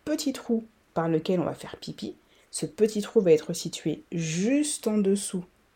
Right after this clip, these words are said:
du gland du clitoris. Et en dessous de ce méa urinaire, on va avoir l'entrée du vagin, par lequel va s'écouler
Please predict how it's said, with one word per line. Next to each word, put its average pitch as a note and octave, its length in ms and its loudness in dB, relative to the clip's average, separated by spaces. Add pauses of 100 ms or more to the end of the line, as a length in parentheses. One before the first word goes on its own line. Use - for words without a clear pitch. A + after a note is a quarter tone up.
du E3 160 2
gland E3 200 4
du C#3+ 120 -4
clitoris. - 720 -6 (460)
Et C#4 200 4
en A#3+ 100 4
dessous A#3 280 0
de E3+ 100 2
ce - 160 -2
méa D#3+ 240 2
urinaire, F3 580 -2
on E3+ 80 0
va D#3 180 0
avoir F3 480 0 (120)
l'entrée A3 640 2
du A#3 160 0
vagin, F#3+ 320 0 (640)
par D3 100 -4
lequel F3 520 2 (260)
va E3+ 180 0
s'écouler F3+ 640 -2